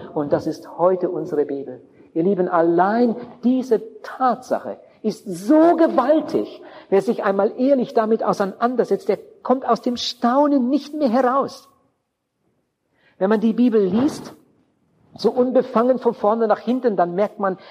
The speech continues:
in der Bibel fließt unheimlich viel Blut. Durch die ganze Bibel hindurch fließt unheimlich viel Blut. Und den Höhepunkt haben wir dann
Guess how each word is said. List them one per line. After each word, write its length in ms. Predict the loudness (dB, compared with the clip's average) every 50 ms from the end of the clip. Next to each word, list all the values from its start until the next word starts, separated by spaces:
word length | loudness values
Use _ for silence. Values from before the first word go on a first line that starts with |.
| -6 -2
in 160 | 0 2 4
der 100 | 2 2
Bibel 320 | 2 0 2 2 2 2
fließt 480 | 2 0 -4 -6 -6 -6 -8 -8 _ 2
unheimlich 640 | 2 2 2 2 -2 -4 -4 -4 -2 -2 -4 -4
viel 180 | -4 -2 -2 -2
Blut. 420 | -2 -2 -4 -6 -6 -8 -14 -20 _ _ _ _ _ _ _ _ _ _ _ -2
Durch 140 | -2 0
die 220 | 0 0 -2 0 0
ganze 520 | 0 0 0 -2 -4 -6 -2 -2 -2 -2
Bibel 480 | 0 0 2 2 4 4 2 2 0 0
hindurch 380 | 0 0 2 2 2 2 2
fließt 420 | 0 -2 -4 -4 -4 -6 -10 -8 -2
unheimlich 760 | 0 2 2 2 2 0 -2 -2 -2 -2 -2 -2 -4 -6 -8 -14 -20 -20 _
viel 260 | -6 -2 -2 0 0
Blut. 280 | -2 -4 -6 -6 -10 -16 _ _ -20 -10 -6
Und 140 | -2 0 0
den 120 | 0 0
Höhepunkt 680 | 0 0 2 2 4 2 2 2 0 0 0 0 0 0
haben 240 | 0 0 0 0 -2
wir 140 | -2 0
dann 300 | 0 0 -2 -2 -4 -8